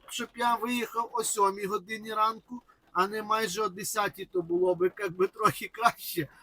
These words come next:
Але що ж зробиш? Сон безкоштовний, <laughs> хочеться поспати. Коротше, якась така зміна. Ну, зато перевірили, що там, які там справи там по Uber. Так собі. Комфорт можна включати.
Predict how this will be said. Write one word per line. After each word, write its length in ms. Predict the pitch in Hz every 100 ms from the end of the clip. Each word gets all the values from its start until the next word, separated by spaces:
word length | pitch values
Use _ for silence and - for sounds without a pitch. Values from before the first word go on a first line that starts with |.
| _
Але 280 | 165 185 185
що 220 | - 220
ж 80 | 185
зробиш? 460 | 196 175 151 135 - _ -
Сон 300 | - 208 202
безкоштовний, 920 | 202 - 202 - 254 214 208 170 143
<laughs> 220 | _ 220 -
хочеться 420 | 170 196 160 185
поспати. 560 | - 185 - 208 196 - _ - - _ _ _ _ -
Коротше, 420 | 196 226 151 131 - _ -
якась 300 | 175 226 -
така 300 | 208 - 190
зміна. 440 | 156 180 151 131 - _ _ -
Ну, 160 | 294
зато 320 | 277 262 262 254
перевірили, 600 | 220 220 214 226 214 185
що 180 | 185 180
там, 220 | 175 170
які 260 | 151 190
там 200 | 175 165
справи 440 | 143 175 175 160 147
там 180 | 151 139 - -
по 180 | 170 -
Uber. 460 | 165 151 143 131 127 - _ _ _
Так 180 | - 160 -
собі. 380 | - 131 123 - _ - _ -
Комфорт 420 | 196 254 240 -
можна 300 | 190 175 180
включати. 480 | 143 147 - 127